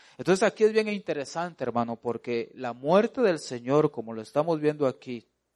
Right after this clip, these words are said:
en el verso ocho, la muerte del Señor a nosotros, por lo menos en este verso, nos da dos beneficios, dos bendiciones. La primera es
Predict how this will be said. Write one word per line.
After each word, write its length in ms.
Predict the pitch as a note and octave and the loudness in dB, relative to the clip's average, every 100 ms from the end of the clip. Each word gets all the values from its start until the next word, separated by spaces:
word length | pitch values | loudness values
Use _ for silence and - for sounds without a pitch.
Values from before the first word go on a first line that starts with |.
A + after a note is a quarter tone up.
| _ _ | _ _
en 140 | A2+ | -14
el 100 | A2 | -6
verso 480 | A2+ C#3 D3+ - C3 | 2 2 2 -2 0
ocho, 440 | C3 B2+ - - _ _ _ _ _ | 0 -2 -10 -20 _ _ _ _ _
la 180 | A2+ A#2 | -10 -8
muerte 440 | A#2+ D3 F3+ F3+ F#3+ | 0 2 2 2 0
del 160 | C#3+ | 0
Señor 600 | - B2 C3 E3 G#3 A3 _ _ _ _ _ - | -4 -8 -2 0 0 -4 _ _ _ _ _ -2
a 160 | C#3 | 0
nosotros, 600 | C3 B2+ F3+ F#3+ G3+ G3 | 2 2 4 4 2 2
por 340 | - - C3 B2 | -4 -2 -2 -2
lo 120 | A#2+ | -4
menos 440 | C#3+ A3 C4 - | 0 0 0 -6
en 120 | C3+ D3+ | -8 -6
este 300 | F#3 - E3 | -6 -4 -2
verso, 500 | G3+ B3 - F3+ - _ _ | -2 -2 -8 -12 -12 _ _
nos 440 | C3 C3 B2 A#2 A2+ | -20 -12 -10 -4 4
da 340 | D#3+ E3+ - _ - | 4 4 0 _ 2
dos 540 | D3+ E3+ G3 - - - | 6 6 4 -4 -18 -6
beneficios, 1000 | B2 A2+ G#2+ - C#3+ - A#2 G#2+ - _ | -6 -6 -10 -8 -8 -8 -14 -18 -20 _
dos 380 | C#3+ D#3+ E3+ D3 | 4 4 4 -2
bendiciones. 1040 | B2 A#2 G#2+ - G#2 - _ _ _ _ _ _ _ _ | -4 -6 -20 -20 -20 -20 _ _ _ _ _ _ _ _
La 140 | A#2 | -18
primera 600 | - A#2+ B2+ F3 G3 F3 G3 | -10 -4 2 4 6 6 4
es 380 | G#3 - - | 2 -4 -14